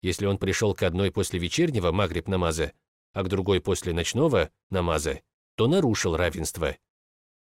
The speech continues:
Также он не имеет права на супружескую близость с конкретной женой, если это не её очередь. И он не может к ней заходить, кроме как для того, чтобы её навестить, даже если будет сильно нуждаться в этом. Слова Аль-Хаскафи:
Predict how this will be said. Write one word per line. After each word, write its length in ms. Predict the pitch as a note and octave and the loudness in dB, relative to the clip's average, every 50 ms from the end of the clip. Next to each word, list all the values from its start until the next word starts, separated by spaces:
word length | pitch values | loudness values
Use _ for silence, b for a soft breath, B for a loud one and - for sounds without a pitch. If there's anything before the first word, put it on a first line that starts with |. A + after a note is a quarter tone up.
| _ _ _ - | _ _ _ 0
Также 300 | - D3+ E3+ D3 A#2 A#2 | 2 2 2 4 2 2
он 120 | A2 G#2 | 2 2
не 120 | G2 G2 F#2+ | 2 0 0
имеет 280 | F#2 A2+ C#3+ C#3 B2 - | 0 0 0 0 -2 -2
права 240 | - - A2 G#2 | -2 0 0 2
на 100 | G2+ F#2 | 2 0
супружескую 600 | F2+ - - - - F#2 E2+ F2 - - - E2+ D#2+ | 0 -2 -4 -4 -4 -4 -2 -4 -4 -4 -4 -4 -4
близость 500 | D2+ D#2+ A2+ A#2+ G#2 G#2 F#2 - - - _ _ | -2 -2 -2 0 0 0 -2 -2 -6 -16 _ _
с 100 | - - | -12 -6
конкретной 480 | - A2+ A2 G#2+ - F3+ D3+ - G#2+ F#2 | -2 -2 -2 0 0 0 0 2 0 0
женой, 360 | D#2+ F#2 F2+ F2 F2+ E2+ D#2 | 0 0 0 2 2 2 0
если 340 | D#2 F#2 G2 - - - E2+ | 0 -2 -2 -2 -2 -2 0
это 240 | G2+ A#2 A2 A2+ G2 | 0 0 0 0 -2
не 200 | F2 E2+ F2 F2 | 0 0 0 -2
её 240 | E2 D#2+ D#2 F#2+ | -2 -2 0 0
очередь. 520 | G#2 G2+ F2+ - - D#2+ C#2+ C2 - - _ _ _ _ _ _ _ _ _ _ _ _ _ _ _ _ - | 2 2 0 -2 -4 -6 -8 -10 -12 -14 _ _ _ _ _ _ _ _ _ _ _ _ _ _ _ _ -4
И 60 | G#2+ | 0
он 180 | G#2+ B2 C#3 D3 | 2 2 4 4
не 80 | D#3+ | 4
может 300 | F3 G3 F#3+ C3+ B2 - | 4 4 4 2 2 -2
к 40 | - | -2
ней 160 | A#2 G2+ F#2+ | 0 0 0
заходить, 480 | F2 F2+ F#2 - G#2+ F#2 E2+ F2 D#2+ - | 2 0 0 0 0 -2 -2 -2 -4 -4
кроме 260 | - G2+ G2+ F#2+ F2+ | -2 0 0 0 0
как 200 | - G2+ F2+ F2 | -2 -4 -4 -2
для 120 | F2+ F2+ | 0 0
того, 300 | E2+ - F#2 D2+ F2 G#2+ | 0 0 0 0 0 0
чтобы 260 | G#2+ - - G2 G2 G2 | 0 0 -2 -2 0 0
её 240 | F2 E2 D#2+ F2+ | -2 -2 -2 0
навестить, 600 | E2 E2+ E2 F2 F2 - - - C#3 G2+ D#2 - _ _ _ _ | 0 0 0 -2 -4 -6 -4 -2 -2 -2 -4 -6 _ _ _ _
даже 280 | - F2 F#2 G#2 G2 G#2 | -2 0 0 2 2 2
если 240 | G2 F2+ - - G2 | 0 -2 -2 -4 -4
будет 240 | F2 F2+ E2+ F2 - | -2 -2 -2 -2 -4
сильно 280 | - - D3 D3+ C3+ | -2 -2 0 0 0
нуждаться 520 | C3+ D3 B2+ G#2 F2+ F2 D#2 - - F#2 D2+ | 0 0 0 0 0 0 0 0 -2 -2 0
в 40 | |
этом. 360 | D#2 D2 - F#2 D#2+ C#2 - - _ _ _ _ _ _ _ _ _ _ _ _ _ _ _ _ _ _ | 0 0 0 -2 -4 -4 -6 -10 _ _ _ _ _ _ _ _ _ _ _ _ _ _ _ _ _ _
Слова 420 | - - F#2+ E2+ E2+ G#2+ G#2+ A2 - | -8 -2 0 2 2 2 2 0 0
Аль-Хаскафи: 880 | G#2+ F#2+ E2+ - G#2 F#2 - - - - - - B2 C3 A2+ F2 - | -2 -4 -2 0 -2 -2 0 -2 -4 -4 -2 -2 0 0 0 0 -2